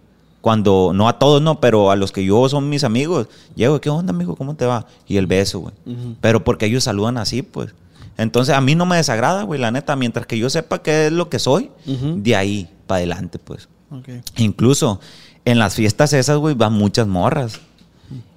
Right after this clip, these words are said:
Speaker 1: Y a mí me puede gustar una, güey. Y al rato dicen, "Hey,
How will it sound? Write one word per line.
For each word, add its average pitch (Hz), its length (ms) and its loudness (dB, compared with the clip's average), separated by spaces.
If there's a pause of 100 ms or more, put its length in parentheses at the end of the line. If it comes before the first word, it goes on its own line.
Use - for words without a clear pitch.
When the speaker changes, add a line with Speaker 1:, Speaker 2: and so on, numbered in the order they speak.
(200)
Speaker 1:
Y 110 440 -4
a 95 80 -8
mí 98 140 -2
me 113 120 0
puede 120 260 2
gustar 113 380 0
una, 131 260 0
güey. 202 240 -6 (1000)
Y 117 220 0
al 107 100 0
rato 107 260 -2
dicen, 123 300 0
"Hey, 131 320 0